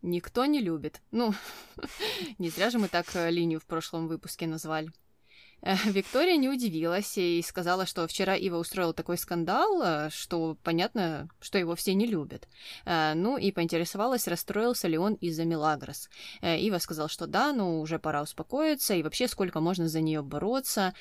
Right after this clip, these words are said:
Э, ну, и Виктории как-то это показалось странным, что он вот так вот готов,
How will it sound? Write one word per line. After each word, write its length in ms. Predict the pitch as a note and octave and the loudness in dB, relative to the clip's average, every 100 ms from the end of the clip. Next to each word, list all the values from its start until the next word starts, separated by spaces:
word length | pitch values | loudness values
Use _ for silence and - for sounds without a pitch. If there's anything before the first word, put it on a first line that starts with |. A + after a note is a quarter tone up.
| - - - | -16 -12 -2
Э, 360 | F3+ D#3+ D#3 | 2 2 0
ну, 580 | D#3 E3 F3+ A#3 C4+ - - | 0 0 0 -2 -4 -8 -6
и 280 | F#3 F3 F#3+ | -2 0 0
Виктории 640 | F3+ - F#3+ A#3 G#3+ G3 F3+ | -2 -2 0 2 4 4 2
как-то 280 | F3 - | -4 -2
это 180 | E3+ E3 | -2 -2
показалось 400 | E3+ E3 E3 - | -4 -4 -2 -2
странным, 400 | - - G#3 D4 | -4 0 2 0
что 160 | - F3+ | -2 -2
он 160 | A3+ F#3+ | 0 -2
вот 140 | - | -2
так 160 | F#3+ - | -2 -2
вот 100 | D3+ | -4
готов, 340 | D#3 - G3 | -4 -4 -4